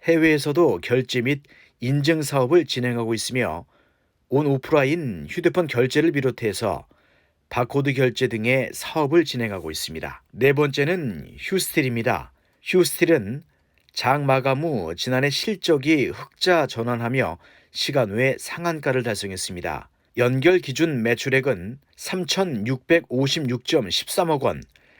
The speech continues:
전년 대비 마이너스 삼십일 점 구 퍼센트, 영업이익 백칠십육점오십칠억 원으로 전년 대비 흑자 전환에 성공했습니다.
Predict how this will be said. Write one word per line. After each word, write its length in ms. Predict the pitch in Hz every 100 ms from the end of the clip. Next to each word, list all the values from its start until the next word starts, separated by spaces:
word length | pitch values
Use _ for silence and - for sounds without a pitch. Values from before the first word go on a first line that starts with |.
| _ _
전년 380 | - 139 143 139
대비 520 | 131 117 160 139 87
마이너스 540 | 87 113 120 127 123
삼십일 400 | - 175 170 160
점 160 | 151 151
구 160 | 131 135
퍼센트, 640 | 147 139 131 - 101 64 _ _ _ _ _ -
영업이익 680 | 120 135 143 139 120 113 117 _ _ _
백칠십육점오십칠억 2000 | - 147 143 170 147 160 123 131 - 156 156 117 - 123 131 143 - - 180 135
원으로 420 | 117 120 120 - _ _ _ _ _
전년 320 | - 127 135 127
대비 540 | 117 107 151 123 76
흑자 500 | 65 - - 190 175
전환에 580 | 139 120 117 123 78 82 -
성공했습니다. 880 | - 135 113 98 - 101 95 67